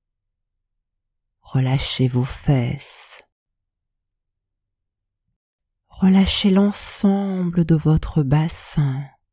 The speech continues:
vos hanches.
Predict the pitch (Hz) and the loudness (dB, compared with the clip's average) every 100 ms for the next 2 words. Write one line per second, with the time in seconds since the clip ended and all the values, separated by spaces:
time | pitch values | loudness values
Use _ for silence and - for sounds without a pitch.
0 | _ _ _ _ _ _ _ _ _ _ | _ _ _ _ _ _ _ _ _ _
1 | _ _ _ _ _ _ _ _ _ _ | _ _ _ _ _ _ _ _ _ _
2 | _ _ _ _ _ - 147 139 123 120 | _ _ _ _ _ -4 0 0 0 -2
3 | 123 135 - - - | -4 -8 -10 -8 -8